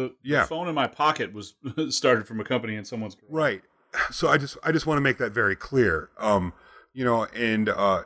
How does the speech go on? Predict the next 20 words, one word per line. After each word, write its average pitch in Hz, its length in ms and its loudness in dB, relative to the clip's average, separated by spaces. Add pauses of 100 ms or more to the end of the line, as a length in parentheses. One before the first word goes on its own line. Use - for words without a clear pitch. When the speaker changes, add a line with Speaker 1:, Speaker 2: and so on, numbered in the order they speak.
Speaker 2:
so - 160 -2
the 123 80 0
stress - 260 0
levels 120 240 -2
aren't 101 160 0
really 95 220 2
any 85 140 -2
different. 80 400 -4
It's 85 220 -2
just, 98 360 4
it's, - 160 -4
it's 92 360 -6
just 107 200 -2
in 98 80 0
a 95 60 0
different 85 480 -2 (220)
arena, 85 380 2
I 80 120 -4
suppose. 80 840 -2
And, 80 320 -2